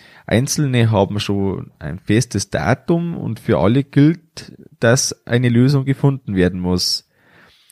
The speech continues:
Ich selbst bin nicht glücklich über die Ausstiegstermine. Auf Dauer regelt sich das Thema eigentlich eh von selbst, weil neue Ställe sind, äh, praktisch alle Laufställe und Anbindeställe sind meistens schon über dreißig Jahre alt.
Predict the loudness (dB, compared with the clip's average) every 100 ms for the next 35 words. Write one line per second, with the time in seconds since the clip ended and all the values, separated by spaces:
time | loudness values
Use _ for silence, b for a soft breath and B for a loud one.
0 | b -4 0 2 0 -2 -2 -2 2 0
1 | 0 _ 0 0 0 -2 0 0 0 0
2 | 0 -2 -6 -8 -2 -2 -2 -2 -2 -4
3 | -8 B B B B 0 2 2 2 2
4 | 2 0 -4 -4 0 0 0 -4 -4 -4
5 | -4 -4 -6 -4 -4 0 -2 2 0 0
6 | -6 -10 -18 -14 -4 -2 2 2 2 0
7 | 0 0 0 0 -2 -8 -14 -20 -20 -20
8 | -20 -20 _ -4 -2 -2 -2 2 2 4
9 | 2 0 -2 0 2 2 0 -8 -8 -4
10 | -4 -2 -2 -4 -2 -2 0 -2 -2 -2
11 | -2 -4 -4 -2 0 0 2 0 0 -4
12 | 0 0 2 2 0 -2